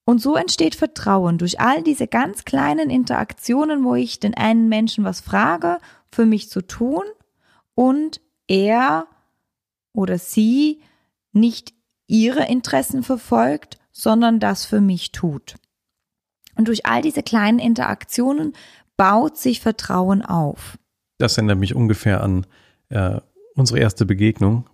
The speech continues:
Speaker 2: bei der Play for Agile Konferenz. Ähm, und ich stand irgendwie an einem Stehtisch und war gerade im Gespräch.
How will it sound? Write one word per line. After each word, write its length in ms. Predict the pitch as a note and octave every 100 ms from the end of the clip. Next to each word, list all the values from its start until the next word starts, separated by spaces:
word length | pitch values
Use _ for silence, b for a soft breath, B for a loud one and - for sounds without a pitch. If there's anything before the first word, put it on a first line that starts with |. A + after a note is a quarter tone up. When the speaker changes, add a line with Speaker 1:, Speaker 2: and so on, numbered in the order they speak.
| _
Speaker 2:
bei 320 | - F2+ F#2
der 160 | F#2 F#2
Play 200 | - G2+
for 140 | -
Agile 220 | - G#2
Konferenz. 600 | F#2+ F#2 F2 F2 F#2 B2 - b b b -
Ähm, 380 | F2 E2+ F2 F2
und 320 | G#2+ F#2+ F2+ -
ich 180 | F#2
stand 320 | - G#2 B2 C3+
irgendwie 300 | A#2 G#2+ -
an 140 | F#2+
einem 280 | F#2 F#2 F#2+ _ _ -
Stehtisch 680 | - A#2+ C#3 D3+ D3 - -
und 300 | G#2 F#2+ -
war 120 | F#2+
gerade 260 | G2 G2+ G#2
im 120 | G2
Gespräch. 560 | G2 - - G2+ A#2+